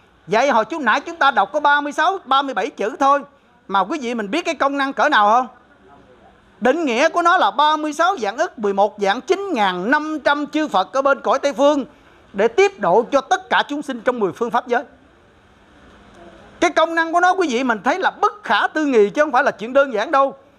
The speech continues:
Cho nên chúng ta được khởi xướng cái câu Nam mô Tây Phương Cực Lạc thế giới, tam thập lục vạn ức, nhất thập nhất vạn, cửu thiên ngũ bá, đồng danh đồng hiệu. Chứ đồng danh là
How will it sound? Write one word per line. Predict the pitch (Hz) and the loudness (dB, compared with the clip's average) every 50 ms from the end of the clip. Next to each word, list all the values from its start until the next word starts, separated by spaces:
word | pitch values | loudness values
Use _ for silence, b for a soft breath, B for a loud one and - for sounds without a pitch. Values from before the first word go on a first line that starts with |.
| _ _ _ _ _ _ _ _ _ _ _ _ _ _ _ _ _ _ _ | _ _ _ _ _ _ _ _ _ _ _ _ _ _ _ _ _ _ _
Cho | - 294 | 2 2
nên | 294 302 294 | 4 2 0
chúng | 294 330 339 349 | -2 -4 -6 -2
ta | 339 294 285 285 285 277 - - _ _ | 0 2 4 4 2 0 -2 -6 _ _
được | - 247 226 226 254 247 240 | -2 2 2 2 2 0 -2
khởi | - 226 180 196 294 359 | -2 -2 0 0 -2 -2
xướng | - 339 359 381 392 | -2 -2 -2 0 -2
cái | 349 302 | -4 -2
câu | - 294 294 285 277 220 - - _ _ _ _ _ _ _ _ _ _ _ _ _ _ | 2 2 2 2 2 0 -6 -16 _ _ _ _ _ _ _ _ _ _ _ _ _ _
Nam | 185 226 262 262 262 269 | -2 0 2 2 2 2
mô | 277 277 277 | 2 2 2
Tây | 277 269 262 | 2 0 0
Phương | 190 240 269 240 | 0 0 -2 -2
Cực | 190 190 170 - | -2 -4 -2 0
Lạc | - - 185 - | -2 -2 0 0
thế | 269 311 | -2 0
giới, | 320 311 320 330 | 0 0 -2 0
tam | 320 285 262 262 | 0 0 -2 0
thập | 208 196 185 - | 0 -4 -4 -4
lục | 180 180 175 - | -4 -6 -6 -6
vạn | 170 170 165 196 - | -6 -6 -6 -4 -4
ức, | 262 330 - 320 | -4 -6 -4 -6
nhất | 320 311 - | -8 -6 -4
thập | 214 170 - - | -4 -6 -4 -6
nhất | 302 311 - | -10 -8 -4
vạn, | 214 190 180 180 196 B B B B B - | -2 0 0 0 -2 B B B B B 0
cửu | 233 214 220 311 | 0 0 2 0
thiên | 381 294 294 294 285 240 | 0 0 0 0 0 0
ngũ | 190 220 285 | 0 0 2
bá, | 311 311 320 381 359 | 2 2 2 2 0
đồng | 294 226 196 185 190 202 | -2 -4 -4 -4 -2 -2
danh | 285 277 285 | -2 -2 0
đồng | 262 214 190 185 | -2 -2 -2 -2
hiệu. | 160 185 196 220 277 269 - | -2 -2 -2 -2 -2 -4 -6
Chứ | 311 | -4
đồng | 311 262 233 233 226 226 214 | 0 0 0 0 0 -2 0
danh | 254 320 320 320 | 0 0 0 0
là | 294 240 185 - | 0 0 -2 -2